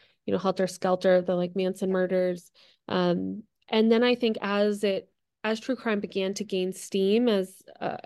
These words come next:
Speaker 1: as a cultural phenomenon, um, the crimes felt like they were getting closer to home. Like, they were
Speaker 2: Mm.
Speaker 1: so recent, some of them. And, uh,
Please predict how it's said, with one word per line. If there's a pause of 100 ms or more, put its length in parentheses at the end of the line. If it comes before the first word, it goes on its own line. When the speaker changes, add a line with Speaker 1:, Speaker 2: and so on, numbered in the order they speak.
(220)
Speaker 1:
as
a
cultural
phenomenon, (440)
um, (160)
the
crimes
felt
like
they
were
getting (920)
closer
to
home.
Like,
they
were
Speaker 2:
Mm.
Speaker 1:
so
recent,
some
of
them. (640)
And, (520)
uh,